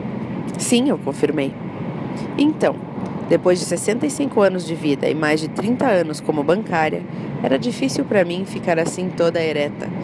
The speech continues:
Então, foi só colocar o colete que tudo ficou mais fácil. Ela foi aplaudida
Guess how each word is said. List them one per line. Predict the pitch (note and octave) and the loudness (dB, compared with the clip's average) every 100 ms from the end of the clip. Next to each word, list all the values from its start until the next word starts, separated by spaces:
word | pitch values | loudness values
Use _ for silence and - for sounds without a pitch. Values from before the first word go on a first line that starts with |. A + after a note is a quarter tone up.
| - - - - - | -6 -6 -6 -6 -2
Então, | E3+ E3+ D3+ G3 G3 | 0 0 4 4 4
foi | E3+ | -2
só | E3 G3+ | 0 0
colocar | G#3+ C4 B3+ A#3 G#3+ | 2 2 4 2 0
o | |
colete | A3 G#3+ F3 E3+ - - | 2 2 2 0 -4 -6
que | - | -4
tudo | A3+ - G#3 G3 | -4 0 2 2
ficou | - F#3+ | 0 2
mais | G3 G3+ A#3 | 2 0 0
fácil. | - D#3 - - - - - - - - - - | 0 0 -2 -8 -8 -6 -6 -6 -6 -6 -6 -2
Ela | - E3+ | 2 2
foi | E3+ E3+ | 2 -2
aplaudida | D#3+ D#3+ D#3 D#3 E3+ G3+ B3 | 0 -2 -2 -4 -6 0 0